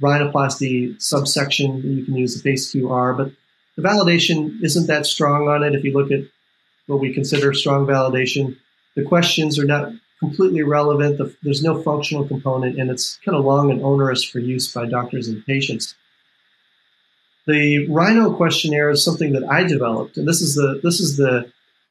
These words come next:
the story that, you know, I like to tell to my residents and fellows about failure. You know, um, I wanted to develop a short questionnaire that would cover function and aesthetics, and so we,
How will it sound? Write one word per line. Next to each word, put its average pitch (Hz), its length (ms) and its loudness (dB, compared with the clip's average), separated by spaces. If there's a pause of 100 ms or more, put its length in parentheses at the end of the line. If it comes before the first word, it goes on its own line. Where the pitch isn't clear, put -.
the 147 80 0
story 160 540 4
that, 127 320 0
you 147 100 2
know, 143 240 4
I 160 120 0
like 156 200 2
to 151 100 0
tell 156 420 2
to 156 120 -4
my 143 320 2
residents 147 460 2
and 139 100 -4
fellows 151 320 2
about 135 300 0
failure. 143 560 2
You 135 100 -2
know, 127 240 -4 (480)
um, 143 460 0 (600)
I 208 120 2
wanted 202 260 4
to 143 140 2
develop 147 260 2
a 139 60 0
short 156 320 0
questionnaire 143 560 0
that 127 160 -2
would 131 160 -4
cover 139 240 0
function 135 580 -2
and 127 100 -2
aesthetics, 131 520 -4
and 139 80 -2
so 151 200 0
we, 147 300 -2